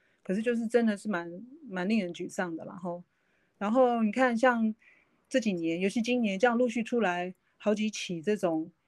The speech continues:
气候诉讼的例子，总，好像隐隐约约感觉到说，哎，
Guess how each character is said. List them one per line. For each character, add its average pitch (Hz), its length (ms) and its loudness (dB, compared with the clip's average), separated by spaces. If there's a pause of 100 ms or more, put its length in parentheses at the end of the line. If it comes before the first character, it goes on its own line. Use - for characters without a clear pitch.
(120)
气 226 380 -2
候 208 320 2
诉 190 360 -2
讼 190 380 2
的 170 260 -4 (160)
例 202 340 0
子， - 360 -10 (520)
总， 175 200 -4 (560)
好 220 140 4
像 370 200 2
隐 285 160 6
隐 277 100 8
约 277 100 8
约 294 100 10
感 208 180 2
觉 196 120 2
到 240 180 8
说， 233 240 0
哎， 269 200 2